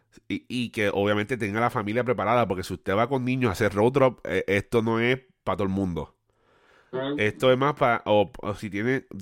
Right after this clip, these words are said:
Speaker 1: nuestra recomendación, que no tenemos niños, ¿sabe? No tenemos un background sobre esto. Eh, usted tiene que ser, eh,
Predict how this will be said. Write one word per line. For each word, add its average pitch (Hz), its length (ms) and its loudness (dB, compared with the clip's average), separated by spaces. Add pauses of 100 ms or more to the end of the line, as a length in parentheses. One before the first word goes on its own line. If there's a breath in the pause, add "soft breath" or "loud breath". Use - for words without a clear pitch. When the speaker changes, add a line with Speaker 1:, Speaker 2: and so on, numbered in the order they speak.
(120)
Speaker 1:
nuestra 110 340 0
recomendación, 104 760 -2
que 120 160 0
no 107 220 0
tenemos 113 420 -2
niños, 98 460 -2 (200)
¿sabe? 85 300 0
No 85 280 -6
tenemos 110 340 0
un 107 160 -2
background 104 360 2
sobre 92 360 2
esto. 76 300 -8 (600 soft breath)
Eh, 92 400 0 (440)
usted 127 760 0
tiene 120 580 -2 (920)
que 98 160 -4
ser, 117 400 -2
eh, 101 500 -4